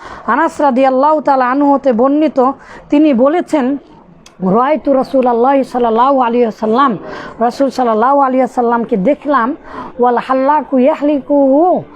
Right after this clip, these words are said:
একজন নাপিত তার চুল কেটে দিচ্ছিলেন, "ওয়া আতাফা বিহি আসহাবু নবী সাল্লাল্লাহু আলাইহি ওয়াসাল্লাম", রাসূলুল্লাহ সাল্লাল্লাহু আলাইহি ওয়াসাল্লামের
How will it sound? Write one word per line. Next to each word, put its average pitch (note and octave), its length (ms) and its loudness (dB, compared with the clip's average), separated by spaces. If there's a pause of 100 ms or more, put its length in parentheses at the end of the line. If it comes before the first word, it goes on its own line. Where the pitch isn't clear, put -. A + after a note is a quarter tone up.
(220)
একজন A3+ 420 -2
নাপিত A#3 460 -2
তার A3+ 160 0 (120)
চুল D4+ 280 2
কেটে A3 440 -2 (360)
দিচ্ছিলেন, A3+ 800 0 (400)
"ওয়া C4+ 140 2
আতাফা D#4 460 0
বিহি C4+ 260 2
আসহাবু A#3+ 600 0
নবী A#3 300 0
সাল্লাল্লাহু A#3 500 0
আলাইহি A3+ 180 0
ওয়াসাল্লাম", A3+ 480 -2 (300)
রাসূলুল্লাহ A#3 520 0
সাল্লাল্লাহু A#3 540 0
আলাইহি A#3+ 240 0
ওয়াসাল্লামের A#3+ 640 -2